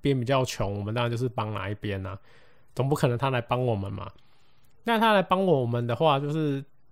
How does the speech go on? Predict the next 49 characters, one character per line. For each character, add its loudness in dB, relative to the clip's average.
提 -2
升 6
我 4
们 0
国 0
际 -2
一 -6
点 2
点 0
的 -8
地 0
位 0
啦， -8
就 -6
是 -6
在 0
这 0
个 2
时 0
局 -4
上 2
要 2
跟 6
大 6
家 2
讲 -2
说， -6
哎， 2
还 2
有 4
不 2
是 4
国 0
家 6
的 0
国 -2
家 12
说 0
不 -8
怕 8
死 -8
跟 -4
台 -2
湾 -4
建 -6
交 -8
这 -8
样 -8
子。 -12